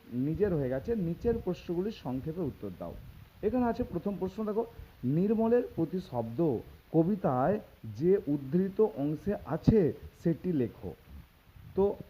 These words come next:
উত্তর লিখবে "শিশির বিমল প্রভাতের ফল।" এই যে বিমল আছে না, বিমল মানে নির্মল, তাই এই লাইনটা তোমাকে লিখতে হবে "শিশির বিমল প্রভাতের ফল।" তারপর দু নম্বর, হাট কবিতাটি কার লেখা? হাট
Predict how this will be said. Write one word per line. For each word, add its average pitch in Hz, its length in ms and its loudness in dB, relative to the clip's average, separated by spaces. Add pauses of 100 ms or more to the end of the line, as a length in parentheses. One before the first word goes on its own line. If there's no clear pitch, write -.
(400)
উত্তর 233 380 2
লিখবে 175 340 2 (380)
"শিশির 240 400 0
বিমল 170 480 0 (100)
প্রভাতের 156 540 -2
ফল।" 110 340 -2 (140)
এই 156 60 -4
যে 190 80 4
বিমল 202 400 0
আছে 226 240 0
না, 240 140 -2
বিমল 170 360 -2
মানে 185 240 -2
নির্মল, 180 540 0 (520)
তাই 190 240 0
এই 208 180 2 (360)
লাইনটা 208 360 0
তোমাকে 170 320 2
লিখতে 151 280 -2
হবে 135 360 2 (360)
"শিশির 214 420 -2
বিমল 143 440 0 (100)
প্রভাতের 117 480 0 (200)
ফল।" 113 220 4 (600)
তারপর 233 360 -2 (100)
দু 160 80 -2
নম্বর, 117 360 -4 (320)
হাট 170 360 -6
কবিতাটি 147 500 2 (140)
কার 160 340 2
লেখা? 175 380 2 (260)
হাট 143 220 -2